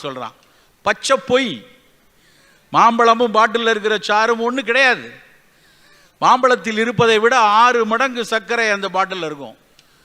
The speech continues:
நான்கு மடங்கு அதிகம் உப்பு இந்த பாட்டில்ல இருக்கும். யோசித்து பார்க்காமல் நம்ம போய் பழத்தை போய், அந்த சாறை போய் வாங்கி குடிக்கிறோம். தேவையில்லை நண்பர்களே.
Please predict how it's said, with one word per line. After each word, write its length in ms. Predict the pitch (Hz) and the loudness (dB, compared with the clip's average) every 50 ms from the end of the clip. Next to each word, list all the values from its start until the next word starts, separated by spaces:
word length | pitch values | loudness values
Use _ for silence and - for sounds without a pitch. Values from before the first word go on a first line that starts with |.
| _ _ _ _ _ _ _ | _ _ _ _ _ _ _
நான்கு 480 | - 147 180 220 247 269 262 240 247 247 | 0 4 6 6 6 4 2 0 -2 0
மடங்கு 380 | 233 240 247 269 269 262 254 | 0 2 2 2 2 2 2
அதிகம் 400 | 226 226 220 240 214 240 247 220 | 2 2 0 -2 -4 -4 -4 -2
உப்பு 260 | 220 220 185 - 240 | -4 -8 -6 -6 -6
இந்த 120 | 233 214 208 | -4 -4 -2
பாட்டில்ல 420 | 180 185 196 190 196 196 185 175 | 0 0 0 0 -2 -4 -4 -4
இருக்கும். 340 | 165 156 143 143 123 107 - _ _ _ _ _ _ _ _ _ _ _ _ _ _ _ _ _ _ _ _ _ _ _ _ | -4 -6 -8 -12 -14 -16 -16 _ _ _ _ _ _ _ _ _ _ _ _ _ _ _ _ _ _ _ _ _ _ _ _
யோசித்து 520 | - 147 190 226 226 - 247 185 - 226 202 | -4 0 2 2 2 0 -4 -6 -6 -6 -4
பார்க்காமல் 520 | 180 202 196 196 175 190 185 185 180 175 | -2 -2 -2 -2 -2 -2 -4 -2 -4 -6
நம்ம 200 | 170 165 160 151 | -6 -6 -8 -8
போய் 140 | 143 160 165 | -8 -8 -10
பழத்தை 380 | 156 143 151 156 156 143 156 139 | -6 -6 -6 -6 -6 -8 -10 -8
போய், 100 | 143 139 | -4 -6
அந்த 200 | 139 147 156 147 - - | -4 -4 -6 -8 -4 -2
சாறை 200 | 160 151 151 147 | -2 -2 -2 -2
போய் 180 | 127 143 143 | -6 -6 -6
வாங்கி 240 | 135 127 131 135 123 | -6 -8 -8 -10 -14
குடிக்கிறோம். 400 | 117 - 117 117 110 113 107 107 | -18 -18 -20 -18 -18 -18 -18 -12
தேவையில்லை 520 | - 190 233 262 269 254 240 214 190 180 | -6 -4 -2 -2 -2 -2 -4 -4 -6 -8
நண்பர்களே. 560 | 156 147 143 139 135 127 120 113 107 104 104 | -8 -8 -10 -10 -12 -12 -14 -14 -16 -18 -20